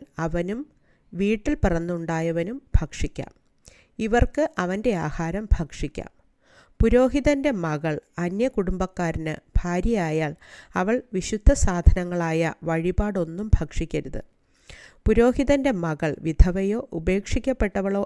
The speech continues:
ആയി സന്തതിയില്ലാതെ അപ്പൻ്റെ വീട്ടിലേക്ക് തൻ്റെ ബാല്യത്തിലെന്ന പോലെ മടങ്ങി വന്നാൽ അവൾക്ക് അപ്പൻ്റെ ആഹാരം ഭക്ഷിക്കാം. എന്നാൽ യാതൊരന്യനും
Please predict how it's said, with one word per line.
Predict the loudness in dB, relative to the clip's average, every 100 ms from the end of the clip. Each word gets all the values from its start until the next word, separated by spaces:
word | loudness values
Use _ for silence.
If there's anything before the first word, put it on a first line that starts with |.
| -4
ആയി | -4 -4 -6 -14 -20 -20 -6
സന്തതിയില്ലാതെ | 0 0 2 0 2 2 0 0 -2 -4 -6 -8
അപ്പൻ്റെ | -4 -2 0 -2
വീട്ടിലേക്ക് | -2 0 0 0 -2 -6 -4
തൻ്റെ | -2 0 0
ബാല്യത്തിലെന്ന | -2 -2 -2 -2 2 2 2 -2 -2
പോലെ | -2 -2 -2 -6
മടങ്ങി | -6 -4 -4 -4
വന്നാൽ | -4 -6 -6 -6 -10 -20 -20 -16 -6
അവൾക്ക് | -2 -2 -2 -2 -6 -4
അപ്പൻ്റെ | -8 -2 -2 0 -2
ആഹാരം | -2 -4 -4 -2
ഭക്ഷിക്കാം. | 0 0 -2 -8 -8 -10 -16 _ _ _ -20 -20 -12 -4
എന്നാൽ | -2 2 2 4
യാതൊരന്യനും | 2 2 4 4 4 2 -2 -2 -4